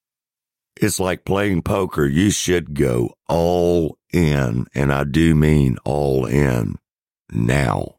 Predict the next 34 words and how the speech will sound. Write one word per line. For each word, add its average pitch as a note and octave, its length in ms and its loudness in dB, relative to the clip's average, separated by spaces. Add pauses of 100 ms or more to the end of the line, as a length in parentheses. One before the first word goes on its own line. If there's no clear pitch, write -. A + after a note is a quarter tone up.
not A#1+ 260 -2
later, C#2 480 0 (300)
now. G#1+ 420 -2 (920)
Get F#2+ 200 -2
it G#2 160 -2
together. F2+ 680 -2 (520)
Get E2 180 0
a F2+ 60 0
carpool, E2+ 920 -2 (720)
whatever D#2+ 440 0
it E2 140 -6
takes, - 520 -4
but C2+ 280 -2
vote D#2+ 580 -2
like C#2+ 300 -2
there D2 220 2
is B1+ 160 0
no D2 220 0
tomorrow. E2+ 400 -2
And D#2+ 120 -2
I G2 80 -2
don't A2+ 180 -4
care A2+ 220 -2
what B2 180 0
state F#2 420 -2
you're D#2+ 200 2
in. E2 320 2 (420)
Doesn't E2 340 0
matter. F2 440 -2 (240)
It's - 100 -16
just F2 220 -2
gotta E2+ 240 0
happen, E2 440 -2
okay? D2+ 520 -2